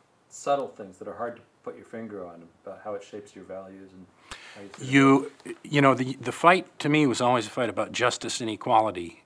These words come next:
Speaker 2: And once you go through a struggle when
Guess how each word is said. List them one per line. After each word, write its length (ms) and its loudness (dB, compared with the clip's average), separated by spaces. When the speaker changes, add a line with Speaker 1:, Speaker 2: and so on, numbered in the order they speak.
Speaker 2:
And 420 -4
once 380 0
you 100 2
go 260 -2
through 600 2
a 80 -2
struggle 560 0
when 420 2